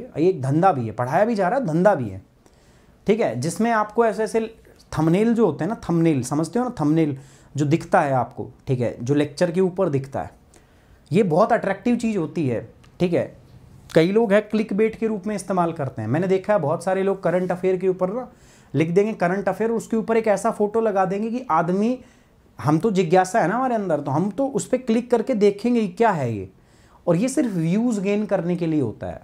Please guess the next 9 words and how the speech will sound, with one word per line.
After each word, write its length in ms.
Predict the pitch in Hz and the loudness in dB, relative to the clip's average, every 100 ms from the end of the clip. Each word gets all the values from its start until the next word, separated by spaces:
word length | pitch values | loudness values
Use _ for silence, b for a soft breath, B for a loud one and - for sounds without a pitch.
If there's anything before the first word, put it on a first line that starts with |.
| - | -2
कि 80 | 156 | 2
आपके 460 | 151 156 202 196 135 | 2 2 -2 -2 0
व्यूज 360 | 139 175 165 | 0 0 0
आएं, 300 | 135 113 90 - | 0 -2 -6 -4
लोग 280 | 123 165 185 | 2 4 4
उस 120 | 180 | 0
पर 120 | - | -4
क्लिक 380 | 185 180 180 180 | -4 0 -2 -2
करें। 280 | 135 95 | -6 -6